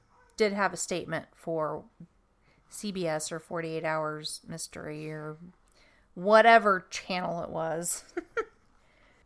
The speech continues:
So Tracy felt some kind of vindication, but Kendall County authorities felt a little different. They've requested several times for Tracy to pick up Philip's wrecked car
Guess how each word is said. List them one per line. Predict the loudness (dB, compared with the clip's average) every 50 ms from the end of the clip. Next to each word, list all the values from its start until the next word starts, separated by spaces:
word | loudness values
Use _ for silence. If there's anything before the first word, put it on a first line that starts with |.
| _ _ _ _ -20 _ -14
So | -12 -6 -4 -4 -4
Tracy | -2 2 2 4 4 4 2 0 0 0 0
felt | 0 -2 2 4 6 6 6 6 2 -2 -6
some | -6 -4 0 4 4 6 6 4 2
kind | -2 -2 -2 -2 0 -2 -2
of | -4 -2
vindication, | -2 -4 -4 -4 -8 -8 -8 -8 -6 -8 -10 -10 -10 -10 -12 -14 -16 _ _ _ _ _ _ _ _ -20 -20 -20 -20 -8 _
but | 6 8 8 8 8 6 6 4 0 -6 _ _ _ _ _ _ _ -10
Kendall | -2 0 2 2 2 2
County | 0 0 0 0 2 2 0
authorities | 0 0 0 0 2 2 2 0 -2 -2
felt | 2 4 4 4
a | 4
little | 2 2 2 0 0
different. | 2 2 0 2 2 2 2 0 0 -4 _ _ _ _ -20 _ _ _ _ _ 4
They've | 6 6 6 6 4
requested | 0 0 2 4 2 2 2 2 0 -2 -2 -2
several | 0 2 2 2 4 2 0
times | 0 0 -2 0 0 -2 -4
for | -4 -6 -6
Tracy | -6 -2 -2 0 0 0 -2 -4 -6
to | -6 -6
pick | -8 -4 0 0 0 4
up | 4 2 2 2 -2
Philip's | -4 0 2 2 2 0 -4 -10 -4
wrecked | 2 2 2 2 0 -8 -18
car | -12 -4 0 4 6 6 8 6 6 4 0 -4